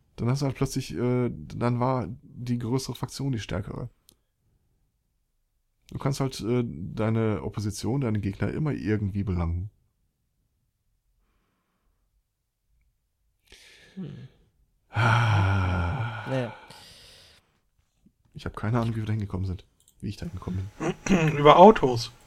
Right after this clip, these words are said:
Speaker 1: Richtig.
Speaker 2: Ja,
Speaker 3: Ich
Speaker 2: Set von der Autos.
Speaker 3: ich hab ja die Tage das, äh, allererste Mal einen Tesla in freier Wildbahn sehen dürfen.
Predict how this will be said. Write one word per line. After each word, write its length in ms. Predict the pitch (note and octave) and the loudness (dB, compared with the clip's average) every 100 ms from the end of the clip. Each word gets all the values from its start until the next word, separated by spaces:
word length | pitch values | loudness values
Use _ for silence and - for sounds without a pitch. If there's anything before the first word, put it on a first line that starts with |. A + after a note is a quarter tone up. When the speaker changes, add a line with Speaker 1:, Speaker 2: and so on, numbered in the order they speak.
| - - - - - | -20 -20 -20 -20 -6
Speaker 1:
Richtig. 460 | - - F#3+ G2+ - - - - - - - - - - | -4 4 4 4 -2 -16 -20 -20 -20 -18 -18 -20 -4 6
Speaker 2:
Ja, 120 | F3 | 6
Speaker 3:
Ich 80 | D#3+ | 8
Speaker 2:
Set 120 | F3+ | 4
von 160 | F#3 C#3+ | 4 2
der 80 | |
Autos. 320 | B2+ D3+ B2 - - - - - - - | 0 -2 -6 -8 -20 -20 -20 -20 -20 -10
Speaker 3:
ich 340 | C#3+ C#3 - F3 | -8 -6 0 2
hab 160 | E3 | 4
ja 120 | F#3 | 2
die 180 | E3+ E3 | 2 0
Tage 460 | D#3 C#3+ D#3+ F3+ E3+ | 2 2 4 4 2
das, 360 | D3+ D3 - | -4 -8 -4
äh, 40 | C#3+ | -2
allererste 600 | C#3+ D3+ F3+ E3+ E3 D#3+ | 0 4 4 2 -2 0
Mal 260 | D#3 D#3 | 2 4
einen 180 | D#3+ C#3+ | 2 0
Tesla 440 | - D3 - D3+ C3 | -4 -6 0 2 0
in 100 | B2 | -2
freier 340 | - C#3+ C#3+ | 0 2 2
Wildbahn 600 | E3 E3+ - A#2+ A#2+ A#2 A#2+ | 0 -4 -2 -2 -2 -4 -8
sehen 340 | - C#3 A#2+ A#2 | -8 -6 -6 -4
dürfen. 420 | B2 A#2+ - | -4 -4 -8